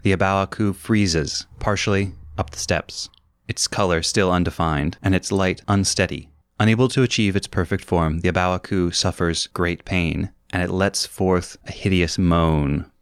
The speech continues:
Then, when the pilgrim fails to reach the top of the tower, the Abawaku tumbles back down the stairs,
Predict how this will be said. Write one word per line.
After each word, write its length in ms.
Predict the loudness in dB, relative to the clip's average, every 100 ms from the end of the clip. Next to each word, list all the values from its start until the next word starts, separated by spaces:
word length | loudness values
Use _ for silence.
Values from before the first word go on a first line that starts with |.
| _ _
Then, 360 | 2 2 0 -4 _ -2
when 80 | 0
the 80 | 2
pilgrim 400 | 4 4 2 2
fails 340 | 2 2 0
to 100 | 0
reach 240 | 0 0 -4
the 80 |
top 200 | -2 -4
of 100 | -4
the 40 | -8
tower, 440 | -2 -2 -2 -4 -8
the 80 | -2
Abawaku 640 | 0 0 0 -2 -2 -6 -4
tumbles 460 | -2 0 0 -2
back 440 | -2 -2 -2 -8 -6
down 480 | -2 0 0 -2 -2
the 40 |
stairs, 640 | -2 -2 0 0 -2 -4